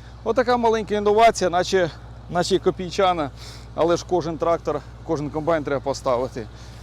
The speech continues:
От і порахуйте, техніки дуже багато. Все-таки теж якась інвестиція, яка в оптимізацію часу,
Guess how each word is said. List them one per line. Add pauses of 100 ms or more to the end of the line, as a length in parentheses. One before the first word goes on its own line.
(140)
От
і
порахуйте, (140)
техніки
дуже
багато. (840)
Все-таки
теж (240)
якась
інвестиція, (100)
яка (540)
в
оптимізацію
часу,